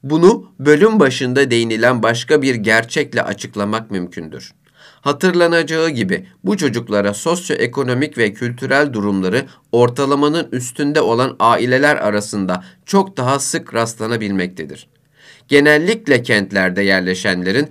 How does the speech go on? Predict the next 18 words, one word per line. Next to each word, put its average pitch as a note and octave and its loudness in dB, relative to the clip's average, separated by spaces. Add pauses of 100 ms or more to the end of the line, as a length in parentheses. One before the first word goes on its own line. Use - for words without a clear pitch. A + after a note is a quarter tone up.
(200)
bu F#3+ 0
ekonomik D3 4
ve C#3 4
kültürel C3+ 2
özelliklere A#2+ 0
göre F#2+ 0
salkımlaşıp A2 -2
yerleştiklerini G#2 -2 (240)
toplum D3+ 0
bilim A#2 -2
ortaya A#2 -2
koymuştur. F2 -8 (680)
Halkın D3 2
deyimiyle B2 2 (100)
fakirler B2+ 0
kentin C3 -4
bir C3 0
semtinde, F#2+ -4